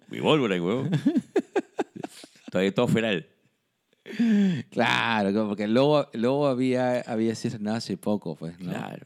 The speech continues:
Speaker 2: Tienes razón, causa. Yo me acuerdo que salí, yo pens-, o sea, pues, tenía cosas encontradas, porque sí me gustó ver la película de X-Men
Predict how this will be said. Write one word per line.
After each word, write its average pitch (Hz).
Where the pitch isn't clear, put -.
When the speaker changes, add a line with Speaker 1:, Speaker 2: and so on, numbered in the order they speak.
Speaker 2:
Tienes -
razón, -
causa. -
Yo 135
me 143
acuerdo 151
que 175
salí, 113
yo 131
pens-, 120
o 127
sea, 131
pues, -
tenía 269
cosas 254
encontradas, 107
porque 101
sí -
me 214
gustó 131
ver 123
la 104
película 101
de 90
X-Men 101